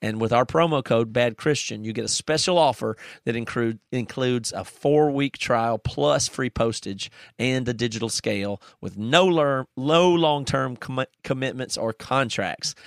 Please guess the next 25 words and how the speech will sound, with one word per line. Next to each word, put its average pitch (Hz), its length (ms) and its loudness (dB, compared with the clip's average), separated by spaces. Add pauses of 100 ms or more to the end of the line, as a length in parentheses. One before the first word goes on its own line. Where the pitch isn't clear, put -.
(140)
Just 120 220 -4
go 135 100 2
to 113 60 -2
stamps 160 420 0
dot 156 240 2
com, 110 320 -2
click 110 220 -4
on 127 80 -4
the 117 100 -8
microphone 143 640 -2
at 139 60 -10
the - 80 -8
top - 340 0
of 143 80 -4
the 135 80 0
homepage, 113 720 -4 (320)
and 110 160 -6
type 120 260 2
in 120 160 -2
Bad 113 300 2
Christian. 78 500 -4
That's - 240 -8 (140)
stamps - 480 -2
dot 127 240 0
com, 101 340 -6